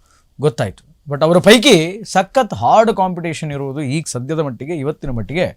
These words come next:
ಅದು ಗಿಲ್ಲಿ ಮಧ್ಯೆ ಮತ್ತು ಅಶ್ವಿನಿ ಗೌಡರ ಮಧ್ಯೆ. ಇವರಿಬ್ಬರ ಮಧ್ಯೆ ಸಖತ್ತಾದಂತಹ ಕಾಂಪಿಟೇಷನ್ ಇದೆ. ಎಲ್ಲೋ ಒಂದ್ ಕಡೆ ಅನೇಕ ಜನ ಹೇಳ್ತಾ ಇರೋದು ಏನು ಅಂತಂದ್ರೆ, ಈ ಬಾರಿ ಸೀಸನ್ ಟ್ವೆಲ್ವ್ನ ವಿನ್ನರ್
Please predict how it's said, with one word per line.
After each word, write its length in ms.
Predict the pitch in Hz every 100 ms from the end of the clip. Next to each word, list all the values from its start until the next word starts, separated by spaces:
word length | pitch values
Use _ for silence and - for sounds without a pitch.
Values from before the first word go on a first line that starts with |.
| - _ _ _ _ _
ಅದು 120 | 113
ಗಿಲ್ಲಿ 280 | 120 175 277
ಮಧ್ಯೆ 360 | 269 220 285 285
ಮತ್ತು 420 | 208 220 175 120 - _ _
ಅಶ್ವಿನಿ 360 | 110 - 151 147
ಗೌಡರ 320 | 120 147 95
ಮಧ್ಯೆ. 360 | - - _ _ _ _ _ _ -
ಇವರಿಬ್ಬರ 360 | 127 185 196
ಮಧ್ಯೆ 600 | 269 240 233 156 117 135
ಸಖತ್ತಾದಂತಹ 760 | 160 - 220 277 233 185 175 147
ಕಾಂಪಿಟೇಷನ್ 640 | 160 127 139 170 175 156 113
ಇದೆ. 300 | 92 - _ -
ಎಲ್ಲೋ 200 | 165 233
ಒಂದ್ 120 | 208
ಕಡೆ 500 | 233 240 190 175 180 _ _ _ -
ಅನೇಕ 340 | 139 226 262 226
ಜನ 120 | 233 220 170 180
ಹೇಳ್ತಾ 340 | 139 160 196
ಇರೋದು 260 | 254 208 185
ಏನು 160 | 175 165
ಅಂತಂದ್ರೆ, 400 | 143 139 151 135
ಈ 380 | 147 - 285
ಬಾರಿ 560 | 302 226 143 104 - -
ಸೀಸನ್ 480 | - - 208 208 185
ಟ್ವೆಲ್ವ್ನ 460 | - 147 185 196 175
ವಿನ್ನರ್ 420 | 131 185 262 147